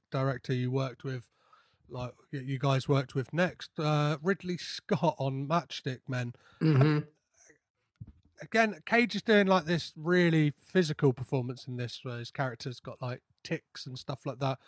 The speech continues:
Speaker 1: I imagine, is that, is that something that you had to adopt, like, for your,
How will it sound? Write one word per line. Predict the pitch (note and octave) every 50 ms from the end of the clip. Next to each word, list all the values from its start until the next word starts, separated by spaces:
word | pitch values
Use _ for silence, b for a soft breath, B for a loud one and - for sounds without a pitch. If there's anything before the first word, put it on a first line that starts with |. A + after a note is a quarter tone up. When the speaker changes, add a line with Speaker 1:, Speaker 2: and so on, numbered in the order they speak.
| b b b b b b b C#3+
Speaker 1:
I | D3+ F3
imagine, | G3 G#3 G#3 G#3+ G3+ G#3+ G#3 G#3 G3
is | E3+ F3+ E3+ -
that, | G#3 F#3+ D#3+ D#3
is | E3+ -
that | G#3 E3 D#3
something | - G3 E3 - F#3+ F3+
that | F3+ E3+
you | E3+ F#3 F#3 E3+
had | E3+ E3 C#3 _
to | - F3 E3 D#3+ C#3
adopt, | D3 - - E3+ E3 - _ _ _ - - -
like, | D#3 D3+ D3+ C3 - _ _
for | - D3+
your, | D3 D3 D3 C#3+ D3 C#3 -